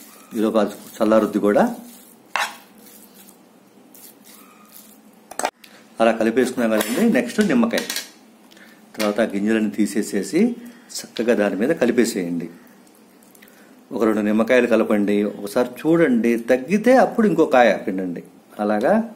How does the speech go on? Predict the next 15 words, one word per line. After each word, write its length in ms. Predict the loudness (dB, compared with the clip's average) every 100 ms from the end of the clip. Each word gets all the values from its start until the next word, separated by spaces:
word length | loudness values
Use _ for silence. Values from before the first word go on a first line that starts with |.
| -2
మనం 120 | 2 4
మూడు 140 | 4 2
చూపించామని 560 | 0 0 0 2 2 0 0
మూడు 220 | 2 2 0 -8 -14 -4
గబగబా 340 | 0 2 2 0
పిండొద్దండి. 540 | -2 -2 -4 -6 -6 -10 -16 -20 -20 -10
ఎప్పుడైనా 380 | -10 -2 0 2 2
సరే 100 | 0
ఉప్పు, 280 | -2 -2 0 0 2
కారము 360 | 2 2 2 0 -2
ఇట్లాంటివన్నీ 600 | -2 -2 0 -2 0 0
ఏంటంటే 360 | 0 -2 0 0 0 -4 -20 -12 -4
కలిపేటప్పుడు 640 | -2 0 2 0 0 -2 0
కొద్దిగా 460 | -2 -4 -4 0 2 0
మీరు 220 | 0